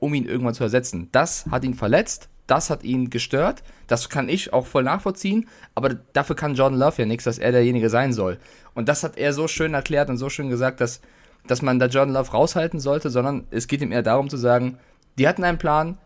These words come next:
mich irgendwann zu ersetzen und ich habe ihnen den Plan vermasselt, indem ich M V P geworden bin. Und das ist die geile Aussage und dass er da nochmal Jordan Love rausnimmt, macht nicht jeder und find ich, also zeigt nochmal seinen Charakter und find ich genial.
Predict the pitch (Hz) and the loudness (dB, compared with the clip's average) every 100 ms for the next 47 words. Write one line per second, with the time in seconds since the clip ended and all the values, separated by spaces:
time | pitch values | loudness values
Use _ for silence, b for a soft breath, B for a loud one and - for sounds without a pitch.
0 | - 151 185 156 156 151 151 131 131 - | -6 -4 -2 -2 -2 -2 -2 0 -2 -4
1 | 139 123 123 127 151 143 127 - 123 127 | -8 -6 -4 -2 -4 -4 -4 -4 -4 -4
2 | 117 120 131 120 107 113 117 113 113 143 | -4 -2 -4 -4 -2 -2 -2 -2 -4 -4
3 | 120 90 90 90 90 B B B 123 120 | -2 -2 -2 -4 -8 B B B -2 0
4 | 143 143 123 127 113 101 147 139 131 127 | 0 -4 0 2 4 2 0 0 0 0
5 | 113 127 123 156 160 147 139 135 B B | -2 0 2 2 4 4 2 0 B B
6 | _ 139 165 165 156 147 135 170 165 156 | _ 2 4 4 4 4 2 2 -2 -6
7 | 160 - - 156 - 190 - 170 208 320 | -8 -10 -2 0 2 -2 2 2 2 -2
8 | - _ - 151 143 160 - 175 - - | -4 _ -4 -4 -2 -4 -2 -6 -8 -20
9 | _ _ 143 139 127 - 123 120 - 156 | _ _ -6 -4 -4 -2 -2 -2 0 -2
10 | 170 143 135 131 117 131 - 127 131 123 | 0 -4 -4 -2 -2 -2 -2 -4 -4 -6
11 | 127 117 101 | -6 -6 -6